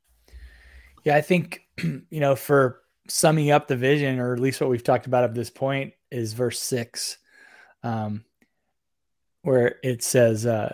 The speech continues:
it says, "Wherefore all mankind was in a lost and in a fallen state, and ever would be, save they should rely on this Redeemer."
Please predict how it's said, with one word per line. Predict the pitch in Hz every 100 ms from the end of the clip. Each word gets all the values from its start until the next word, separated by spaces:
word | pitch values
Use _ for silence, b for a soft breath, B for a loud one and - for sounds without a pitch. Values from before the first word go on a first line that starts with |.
| -
it |
says, | 117 135 113
"Wherefore | 117 139 160 143 123 123
all | 127 139
mankind | 151 151 151 - 143 123 117 117
was | 117
in | 120
a | 113
lost | 113 123 131 143 139 - -
and | 123
in | 113
a | 110
fallen | 110 - 147 147 135 120
state, | - - 127 117 110
and | 123
ever | - 139 139 143
would | 135 156 170
be, | 120 120 110 117 _ _ _ _
save | - 143 127
they | 123 120
should | - 120
rely | 113 113 113 131
on | 117
this | 117 -
Redeemer." | 120 110 110 117 -